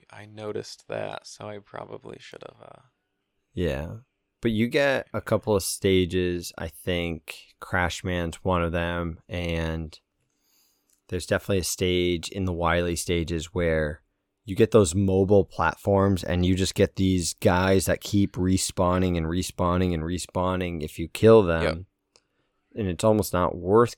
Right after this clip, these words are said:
Speaker 2: killing them because you're probably jumping and shooting at them and all these things. So if you just stand still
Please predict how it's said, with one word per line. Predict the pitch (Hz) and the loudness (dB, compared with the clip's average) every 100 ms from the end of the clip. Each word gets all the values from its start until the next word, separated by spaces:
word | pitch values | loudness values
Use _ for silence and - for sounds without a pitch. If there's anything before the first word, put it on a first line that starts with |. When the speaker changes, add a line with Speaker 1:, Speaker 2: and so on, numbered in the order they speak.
| - | -4
Speaker 2:
killing | - 170 127 | 4 6 6
them | 95 92 92 | 6 2 0
because | 90 92 90 | 0 0 0
you're | 90 | -2
probably | - 120 117 95 | 0 4 6 6
jumping | 101 95 101 95 | 6 6 6 4
and | 87 | 4
shooting | 92 90 87 | 4 2 4
at | 87 85 | 0 0
them | 87 | -2
and | |
all | 85 | -2
these | 85 - | -4 -6
things. | 87 | -4
So | 92 | -4
if | - | 0
you | 110 | 0
just | 170 - | 0 -2
stand | - 90 92 95 - | -2 0 2 2 0
still | - 80 87 92 | -2 0 0 -2